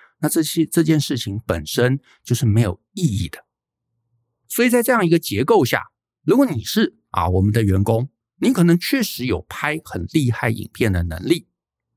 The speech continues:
可是如果你一开始不理解老板背后的考量，你这个时候心里就会觉得心虚嘛，一定会心虚的嘛。你就想说，诶，我如果只是帮老板把这个声音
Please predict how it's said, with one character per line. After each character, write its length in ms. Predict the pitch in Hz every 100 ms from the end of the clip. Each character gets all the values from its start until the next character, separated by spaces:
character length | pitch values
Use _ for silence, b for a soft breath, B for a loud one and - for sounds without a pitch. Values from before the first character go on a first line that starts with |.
| _
可 120 | 165
是 100 | 277
如 100 | 269
果 100 | 269
你 200 | 170 113
一 80 | 190
开 300 | - - 233
始 260 | - - -
不 80 | -
理 240 | - 139
解 200 | 170 98
老 200 | 92 104
板 180 | 127 85
背 140 | 92 120
后 120 | 117
的 80 | 107
考 280 | - 76
量， 300 | 80 101 165 - _ _ _ _
你 120 | 113
这 100 | 165
个 60 | 254
时 100 | -
候 80 | 175
心 240 | - 214
里 120 | 160
就 100 | 87
会 100 | -
觉 140 | 160 92
得 100 | 120
心 320 | - 156 196
虚 260 | 196 208 214
嘛， 180 | 151 - _ _ _
一 100 | -
定 160 | 214 247
会 100 | 226
心 220 | 196 220
虚 160 | - 233
的 80 | 202
嘛。 180 | 98 -
你 80 | 113
就 100 | 226
想 160 | 208 127
说， 260 | 214 226 B B B
诶， 120 | 185 190
我 280 | 104 92 95
如 160 | 110
果 100 | 233
只 180 | 220 -
是 120 | -
帮 220 | 165 180
老 200 | 175 123
板 220 | 156 151 143
把 160 | -
这 120 | -
个 80 | 151
声 280 | - - 170
音 180 | 185